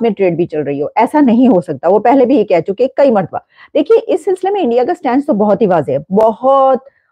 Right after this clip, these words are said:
obvious उन्होंने ये बात की है कई मरतबा कि ऐसा अब नहीं हो सकता। और अगर हम ऐसा चाहते हैं, यानी इसहाक डार साहब अगर ऐसा चाहते हैं कि जनाब business community जो है वो अपने घुटनों पे आ चुकी है और अब कुछ ना कुछ करना ज़रूरी है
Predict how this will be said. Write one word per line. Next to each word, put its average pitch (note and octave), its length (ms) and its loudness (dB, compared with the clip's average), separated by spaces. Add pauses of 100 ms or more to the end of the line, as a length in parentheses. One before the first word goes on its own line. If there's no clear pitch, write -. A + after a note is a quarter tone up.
(120)
obvious A#3 640 0
उन्होंने A#3 280 0
ये G#3+ 160 2
बात F#3 320 0
की G3 140 -2
है G3+ 100 0
कई G3 200 -2
मरतबा F3+ 360 -2
कि F#3 140 -2
ऐसा F#3 220 0
अब D#3 260 -4
नहीं F3+ 180 -4
हो G#3+ 120 -6
सकता। E3 300 -8
और F#3 180 -2
अगर B3+ 360 0
हम C#4 160 2
ऐसा G3 220 -2
चाहते E3 280 -8
हैं, F3 80 -8
यानी F#3 140 -8
इसहाक G3+ 260 0
डार A3 180 2
साहब A3 200 -4
अगर F#3 140 2
ऐसा F3+ 240 -2
चाहते F3 360 -4
हैं F3 140 -8 (380)
कि G#3+ 80 2
जनाब G#3 240 2
business F#3+ 340 0
community G3 380 -2
जो G3+ 160 0
है F#3 160 2
वो F#3+ 80 4
अपने F3+ 220 -2
घुटनों F3+ 340 -4
पे G3+ 100 0
आ F3+ 100 2
चुकी F#3 260 -8
है G3 60 2
और F#3 80 4
अब F3 220 -2 (120)
कुछ - 180 -6
ना G#3 60 0
कुछ F#3 200 -2
करना F#3 320 0
ज़रूरी F#3 400 2
है F3 200 0